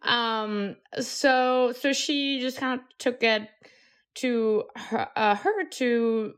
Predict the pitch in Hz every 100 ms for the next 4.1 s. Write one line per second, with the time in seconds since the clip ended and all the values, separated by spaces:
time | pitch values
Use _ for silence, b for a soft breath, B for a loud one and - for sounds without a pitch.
0 | - 226 - 220 226 226 226 208 196 508
1 | - 208 220 220 220 220 220 214 208 208
2 | - 208 202 202 202 - 311 523 285 190
3 | 175 180 202 190 196 180 220 254 466 220
4 | 160